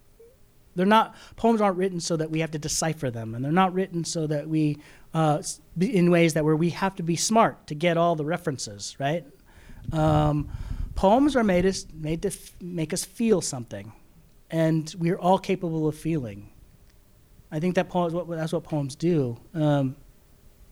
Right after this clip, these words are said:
I think that kind of answers the question,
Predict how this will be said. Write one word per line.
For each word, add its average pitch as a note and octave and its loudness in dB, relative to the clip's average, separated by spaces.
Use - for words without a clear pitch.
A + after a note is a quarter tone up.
I - -8
think G3+ 2
that D3+ -4
kind F3 0
of D#3 -2
answers B2+ -12
the B2+ -12
question, A#2 -10